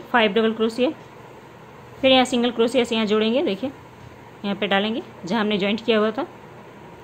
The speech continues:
यहाँ इस तरह से लेना है, single क्रोशिया से इसे जोड़ लेंगे। फिर से इसी तरह से five double क्रोशिया करेंगे, यहाँ पे One double क्रोशिया,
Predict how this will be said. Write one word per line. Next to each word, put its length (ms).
यहाँ 120
इस 120
तरह 120
से 120
लेना 200
है, 80
single 260
क्रोशिया 340
से 120
इसे 160
जोड़ 200
लेंगे। 260
फिर 100
से 120
इसी 160
तरह 160
से 180
five 260
double 180
क्रोशिया 340
करेंगे, 300
यहाँ 140
पे 140
One 200
double 200
क्रोशिया, 420